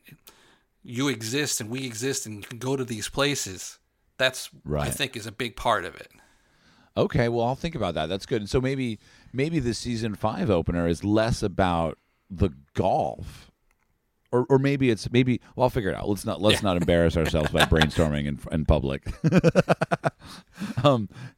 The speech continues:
Speaker 2: <laughs> um, last thing is, um, you know, uh, I, I get asked a lot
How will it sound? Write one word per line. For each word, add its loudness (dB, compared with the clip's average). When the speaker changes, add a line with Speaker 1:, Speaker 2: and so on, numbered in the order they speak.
Speaker 2:
<laughs> -8
um, -2
last 0
thing -2
is, 0
um, -2
you -4
know, -2
uh, -2
I, -2
I 4
get 0
asked -4
a -6
lot -6